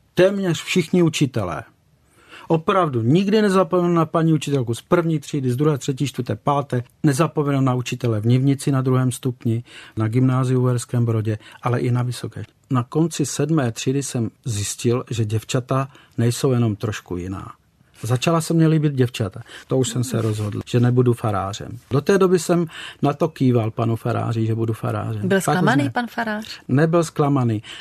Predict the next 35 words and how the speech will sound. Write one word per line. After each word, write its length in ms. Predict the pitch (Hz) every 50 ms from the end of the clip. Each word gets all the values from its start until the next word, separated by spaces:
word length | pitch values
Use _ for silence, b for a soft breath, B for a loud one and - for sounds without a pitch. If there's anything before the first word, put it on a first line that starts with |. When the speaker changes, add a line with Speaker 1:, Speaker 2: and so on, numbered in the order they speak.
| B B
Speaker 1:
A 60 | 113
já 140 | 120 135 147
jsem 180 | - 214 214
pak 160 | 196 214 202
začal 340 | 143 160 165 - - 190 196
mít 180 | 196 196 185 - _
pochybnosti. 720 | - 151 - - 147 135 123 117 107 101 - - - 123
Já 60 | 117
říkám, 260 | 127 156 156 170 160
pane 180 | 160 185 190 180
faráři, 520 | - 185 190 196 196 196 185 196 185 156 B B B B B B B B B B
já 220 | 113 127 143 170
se 200 | 175 - - 208
nebudu 520 | 202 196 196 202 220 233 214 233 220 196 180
večer 360 | 160 170 165 - 180 165 151
modlit, 380 | 147 147 156 147 143 151 147 131
věřím 360 | 123 139 147 139 147 151 135
v 40 | 135
jednoho 360 | 139 139 147 147 143 147 139
Boha 320 | 123 131 139 131 139 147
a 120 | 151 - 131
tak 180 | - 135 127
dále. 140 | 123 131 127
Já 40 | 127
už 100 | 123 -
to 100 | - 147
dneska 280 | 143 139 - - 147
neumím. 420 | 139 139 139 139 123 110 104 101 -
A 40 | 113
on 80 | 127
mě 120 | 131 131 131
říkal, 240 | 147 143 - 135
"Ludvíku, 380 | 143 156 156 170 196 196 - 190
to 120 | - 175
nemusíš. 720 | 170 175 190 190 180 - - - - - 135 - - -